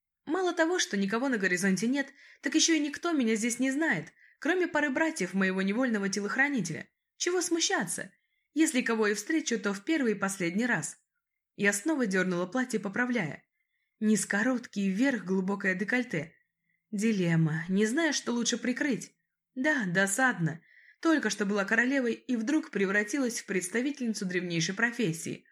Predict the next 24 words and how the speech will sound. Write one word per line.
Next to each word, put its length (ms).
И 60
эта 180
профессия 500
далеко 360
не 140
журналист. 640
Я 140
глубоко 360
вздохнула 560
и 120
сухим 340
языком 440
слизнула 500
с 80
губ 160
брызги 360
живой 300
воды. 460
На 200
вкус, 320
как 180
обычная. 640
Ничего 320
особенного. 580